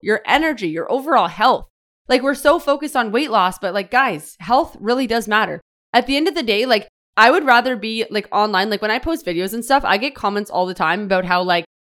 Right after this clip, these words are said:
I don't lift that much, or, like, "Oh my God, like, you didn't even hit a P R," like, blah, blah, blah, blah. But the thing is, is, like, I have a lot of spinal issues. And so when you're looking at, like, supplements, or if you're looking at fitness trends or whatever, like, it's very important that you're not following what other people are telling you to do and you're, like, still kind of being true to yourself,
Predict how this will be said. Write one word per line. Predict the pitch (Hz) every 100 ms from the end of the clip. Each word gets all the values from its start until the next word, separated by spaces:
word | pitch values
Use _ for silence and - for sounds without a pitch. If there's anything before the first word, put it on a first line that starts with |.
| -
I | 208
don't | 226 208 -
lift | 196
that | 196 180
much, | 190 180 170
or, | 196
like, | 185
"Oh | - 208
my | 196
God, | 196 190 185
like, | 190
you | 190
didn't | 190 196
even | 185
hit | 185
a | 185
P | 185 185
R," | 175 175 170
like, | 165
blah, | 196
blah, | 196
blah, | 190 180
blah. | 175 185 - _ _ _
But | -
the | 269
thing | 269 330 320
is, | 277
is, | 262
like, | 247
I | - 247
have | 359
a |
lot | 349 196 196
of | 220
spinal | - 196 311
issues. | 175 165 160 151 - _ _ -
And | 240 254
so | 294 262
when | 240 277
you're | 349
looking | 285 285 285
at, | 240
like, | 202 202
supplements, | - 247 254 247 240 233
or | 185
if | 196
you're | 202
looking | 202 185
at | -
fitness | 285 262 254
trends | - 240 240
or | -
whatever, | 185 208 220 214
like, | 214 _ _ _
it's | - 220
very | 269 269 330
important | 302 254 240
that | 247
you're | 196
not | 208 220 -
following | - 196 208
what | 214 -
other | 185 202
people | 202 214
are | 208
telling | 190 190 190
you | 196
to | 185
do | 185
and | 190
you're, | 190
like, | 180 180
still | 214
kind | 202 208
of | 202
being | 196 185
true | - 180
to |
yourself, | 175 165 165 165 247